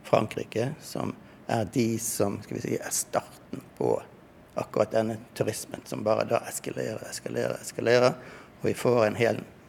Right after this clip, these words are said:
næring som vokser frem, og som er fabelaktig viktig den dag i dag. Og bildet av den naturen, slik som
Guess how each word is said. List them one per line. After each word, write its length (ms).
næring 640
som 440
vokser 260
frem, 280
og 80
som 240
er 120
fabelaktig 580
viktig 380
den 100
dag 200
i 40
dag. 240
Og 220
bildet 560
av 320
den 280
naturen, 500
slik 320
som 220